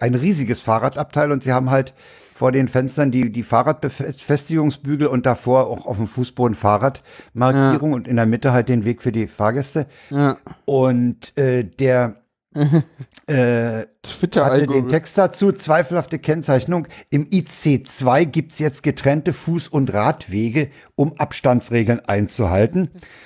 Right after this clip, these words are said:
Speaker 1: Und dieses Bild hat Twitter inhaltlich dahingehend verändert, dass sie eingeblendet haben, Vorsicht, zweifelhafter Tweet, mehr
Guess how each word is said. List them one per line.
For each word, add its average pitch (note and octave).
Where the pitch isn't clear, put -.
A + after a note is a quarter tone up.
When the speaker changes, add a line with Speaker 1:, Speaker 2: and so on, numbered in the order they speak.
Speaker 1:
Und C3
dieses F#3
Bild F3
hat C#3+
Twitter D3
inhaltlich D3+
dahingehend B2
verändert, C3+
dass B2+
sie -
eingeblendet C3+
haben, B2+
Vorsicht, C#3
zweifelhafter C3
Tweet, D#3+
mehr A#2+